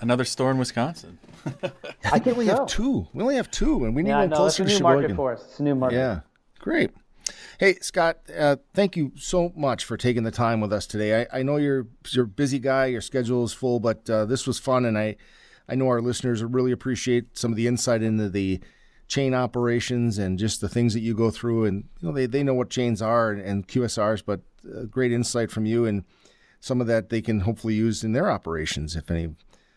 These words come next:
Speaker 3: those, uh, people that are listening have restaurants. And, um, just really appreciate the, the time today, and it's been educational for myself, and, and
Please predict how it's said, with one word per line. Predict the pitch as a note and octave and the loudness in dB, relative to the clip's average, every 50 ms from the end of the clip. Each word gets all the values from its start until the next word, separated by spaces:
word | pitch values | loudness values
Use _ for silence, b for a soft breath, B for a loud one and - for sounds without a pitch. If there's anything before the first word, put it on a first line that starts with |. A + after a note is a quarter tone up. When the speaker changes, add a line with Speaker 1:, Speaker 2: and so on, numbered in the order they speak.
| _ _ _ - | _ _ _ -6
Speaker 3:
those, | E2 F2 E2+ D#2 - - | -4 -2 -2 -4 -4 -2
uh, | F2 D#2+ D#2 D#2 D#2 - | -2 -2 -2 -2 -4 -4
people | G#2 G2 - F#2 | -6 -4 -2 -2
that | F2 E2 | 0 0
are | |
listening | F2+ F#2 - - F#2 F2 | 0 0 -2 -2 0 0
have | F2+ F#2 F2 - - _ - _ _ - | 0 0 0 -4 -8 _ -20 _ _ -4
restaurants. | A2+ A#2 G#2 - - A#2+ B2 D#3+ G3 F3+ - | -4 -2 -2 -2 -2 -2 -2 -2 -2 -2 -2
And, | A#2 G#2+ G#2 G2 b b b b b b b b b b b b - | -2 -2 -2 -2 b b b b b b b b b b b b -6
um, | B2 A#2+ A#2 A2+ A2+ A2+ A2 A2 A#2 - _ _ _ _ - | -4 -2 0 0 0 0 -2 -4 -6 -10 _ _ _ _ -4
just | C#3 D#3+ C3 - C#3+ | -2 -2 -2 0 0
really | D#3 D#3 D#3+ | 2 2 2
appreciate | D3 - - D3 D3 C3 - - D3 C#3 C#3 C3+ - _ | 0 0 -2 -2 -2 -2 0 0 0 0 0 -2 -2 _
the, | B2 A#2+ A2+ A2+ A2+ G#2+ G2 G2+ A2 A#2+ | 0 0 2 2 0 0 -2 -4 -6 -6
the | A2 | -6
time | - - C3 C3 C3+ C3+ B2+ | -4 -2 -2 0 0 0 -2
today, | - B2+ A#2+ C3 B2+ B2+ B2+ B2+ A#2+ | -2 -2 0 0 2 2 2 0 -2
and | A2 G#2 G#2 G2+ G2+ F#2+ F2+ - | -2 -2 -2 -2 -2 -2 -4 -8
it's | G#2+ G#2+ - | -10 -10 -6
been | - B2 A#2 | -4 0 0
educational | B2 A#2+ G#2+ G#2+ - C3 B2+ A#2+ - - B2 A2+ | 0 0 -2 -4 -2 0 0 0 0 0 -2 -2
for | G#2+ - A#2+ | -2 -2 -2
myself, | G#2+ G2+ F#2+ - - C3 B2+ C3+ C3+ - - - | 0 0 0 0 0 0 0 0 0 -2 -4 -4
and, | F#2+ G2 F#2+ F2+ - - - - | -4 -2 -2 -4 -6 -12 -12 -8
and | F#2+ F#2+ F#2+ F2+ | -6 -4 -4 -6